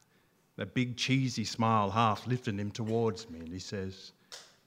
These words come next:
"You know, I could grow old with you. I could really grow old with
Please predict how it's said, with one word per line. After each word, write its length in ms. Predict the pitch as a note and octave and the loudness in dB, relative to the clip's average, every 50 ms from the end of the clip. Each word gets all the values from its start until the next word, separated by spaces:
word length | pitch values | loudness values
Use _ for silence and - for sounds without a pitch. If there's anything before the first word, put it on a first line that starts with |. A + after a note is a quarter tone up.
| _ _ _ _ _ _ _ _ _ _ - | _ _ _ _ _ _ _ _ _ _ -8
"You 100 | - A#2+ | -4 0
know, 340 | A2+ A#2 B2 C#3 D#3 D#3+ D3 C#3 - - - - - _ _ _ _ _ _ _ _ _ _ _ _ _ _ _ _ | 2 4 4 4 4 2 0 -4 -8 -16 -20 -20 -20 _ _ _ _ _ _ _ _ _ _ _ _ _ _ _ _
I 120 | - B2+ C3+ | 2 2 2
could 160 | - - B2+ | 2 2 0
grow 260 | A2 B2 A2+ G#2 G2+ | 2 4 6 6 6
old 240 | G#2 G#2 G2+ G2 - | 6 4 2 0 -4
with 160 | G#2 F2 - | -8 -10 -10
you. 180 | F2+ E2 E2+ F#2 F2+ _ _ _ _ _ _ _ _ _ _ _ _ _ - - - - - - _ - | -10 -12 -12 -12 -14 _ _ _ _ _ _ _ _ _ _ _ _ _ -20 -20 -20 -20 -20 -20 _ -6
I 100 | A#2+ A2+ | -6 -4
could 180 | - A#2+ F#2+ | -4 -4 -6
really 500 | G2+ A2 A#2 B2+ D3 D#3 D3+ D3 C#3+ C#3+ | -2 2 4 6 6 6 6 6 6 4
grow 260 | B2 A2+ B2+ A#2 A2+ G#2+ | 4 4 2 2 2 0
old 300 | G#2+ G#2+ G#2 G2 F2 F2 | -2 -2 -4 -6 -8 -12
with 80 | E2+ | -18